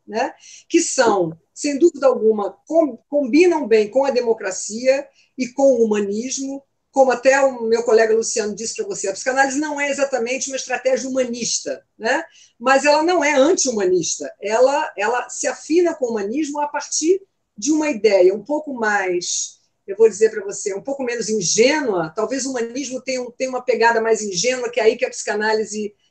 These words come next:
diferencia, dado que Freud entendeu profundamente o que ele chamava de, em, em alemão é alma, né? A gente chama de mente, mental, mas em alemão era Seele, é alma,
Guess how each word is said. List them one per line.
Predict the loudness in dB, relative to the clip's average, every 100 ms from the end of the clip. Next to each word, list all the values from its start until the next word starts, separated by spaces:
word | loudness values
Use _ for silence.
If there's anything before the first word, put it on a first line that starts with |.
| _
diferencia, | -20 -8 -4 -4 -2 0 0 -2 _ _ _
dado | -4 2 4 4 4
que | 2
Freud | 0 2 4 2
entendeu | 0 -4 -2 -2
profundamente | -2 -8 -2 0 2 0 -2 -4 -6
o |
que | -8
ele | -6
chamava | -4 -2 -2 -2
de, | -6 -6 -10 _ _ _
em, | -16 -12 -12 -10 -2
em | 4
alemão | 6 6 4 2
é | 4
alma, | 6 6 6 4 2
né? | 2 2
A | 2 0
gente | -2 -6
chama | -6 -6
de | -6 -2
mente, | 0 2 2 0 0 0
mental, | -2 -4 -2 4 6 6 4 0 _ -20 -10
mas | -4 -2
em | 0 4
alemão | 4 4 0
era | 0
Seele, | 0 4 4 6 6 4 2
é | 0
alma, | 4 6 6 4 -2